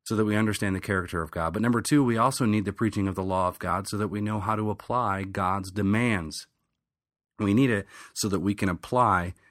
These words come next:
God's demands. Now, contrary to the easy believism of evangelical America, the gospel message demands that you slay yourself by taking up your cross and following Jesus.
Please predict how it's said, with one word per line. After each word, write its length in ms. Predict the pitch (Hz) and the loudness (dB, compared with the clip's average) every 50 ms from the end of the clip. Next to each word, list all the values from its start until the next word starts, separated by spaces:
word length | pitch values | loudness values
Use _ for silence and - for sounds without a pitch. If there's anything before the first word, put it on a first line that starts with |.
| _ _ | _ _
God's 380 | - 101 87 85 87 90 87 - | -2 0 0 0 0 -2 -4 -6
demands. 720 | - 101 92 98 107 113 104 92 78 73 78 - - - _ _ - - - - - _ - | -6 -2 0 2 2 2 2 2 0 -4 -8 -10 -12 -14 _ _ -20 -20 -20 -20 -20 _ -4
Now, 180 | 101 95 - _ - | -4 -4 -4 _ 2
contrary 720 | - 135 127 139 135 - - 104 92 87 85 87 104 101 - - | 6 6 6 6 6 2 2 2 2 2 2 0 -2 -6 -6 -2
to 120 | - 104 | 0 2
the 140 | 101 104 - | 2 2 0
easy 360 | - 120 123 131 117 113 104 | 2 2 2 2 4 2 2
believism 600 | 92 104 95 104 113 113 101 101 87 95 95 92 | 2 2 2 2 2 2 2 0 0 0 0 0
of 160 | 92 87 85 - | 0 -2 -2 -2
evangelical 760 | 113 107 101 107 101 95 95 104 98 101 104 - 101 92 87 | 0 0 4 4 4 4 4 4 4 2 2 0 0 0 0
America, 500 | 85 98 101 101 95 92 - 92 87 87 | 2 2 2 2 2 2 0 -2 -2 0
the 140 | 87 98 - | -2 -4 -4
gospel 580 | _ - - 110 107 117 117 - - 123 110 | _ 0 2 2 2 2 -2 -2 0 2 2
message 480 | 104 104 104 104 - - 104 95 92 85 | 2 2 2 0 -2 -2 -4 -4 -4 -4
demands 580 | 98 90 90 92 101 104 95 90 87 85 87 | -2 -2 -2 0 -2 -2 -2 -2 -4 -6 -6
that 180 | 92 92 85 76 | -6 -6 -6 -4
you 140 | 92 90 87 | -6 -6 -4
slay 520 | - - - - - 107 113 123 131 139 | -2 -2 -2 0 2 2 4 4 4 4
yourself 720 | 131 107 95 87 82 - - - 95 82 80 78 80 - - | 2 2 0 0 0 -2 -2 -2 -2 0 0 -2 -4 -6 -2
by 140 | - 85 87 | -2 -2 -2
taking 500 | - - - 127 120 - - 123 120 120 | -2 -2 -2 -2 -2 0 -2 -4 -2 -4
up 120 | 113 - | -6 -6
your 100 | 110 107 | -8 -8
cross 500 | - - - 90 87 82 87 92 - - | -6 -4 -2 0 0 0 0 -2 -2 -4
and 120 | 95 85 - | -4 -4 -2
following 480 | - 90 78 82 85 82 80 82 82 | -2 -2 0 0 -2 -2 -2 -4 -4
Jesus. 600 | 80 87 87 82 78 73 71 73 - - - - | -4 -4 -4 -4 -4 -6 -8 -8 -8 -10 -14 -14